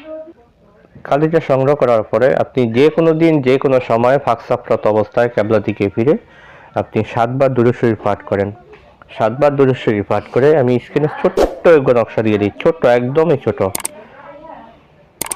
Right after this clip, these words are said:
এই নকশাটুকু শুধু, এই নকশাটুকু শুধু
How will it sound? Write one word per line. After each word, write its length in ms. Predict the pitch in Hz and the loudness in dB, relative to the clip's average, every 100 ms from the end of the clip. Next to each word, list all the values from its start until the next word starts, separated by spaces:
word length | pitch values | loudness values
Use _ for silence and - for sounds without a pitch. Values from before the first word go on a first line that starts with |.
| 415 - - - - - - - - - - - - 147 | -12 -20 -20 -20 -20 -20 -20 -8 -2 -2 -2 -2 2 4
এই 80 | 147 131 | 4 2
নকশাটুকু 460 | 113 127 120 110 104 | 2 0 0 0 0
শুধু, 200 | 110 139 131 - _ - - - 269 269 277 - - 294 320 311 320 - 294 254 247 233 226 214 208 220 - - _ - - - - - _ - - - - 131 | 0 -2 -4 -12 _ -20 -20 -20 -20 -20 _ -12 -12 -14 -20 -20 -20 -20 -20 -20 -20 -20 -20 -20 -20 -14 -12 -12 _ -20 -20 -20 -20 -20 _ -16 -14 -10 0 2
এই 60 | 131 | 4
নকশাটুকু 560 | 113 107 113 - 110 104 | 2 2 0 0 0 0
শুধু 200 | 113 | 2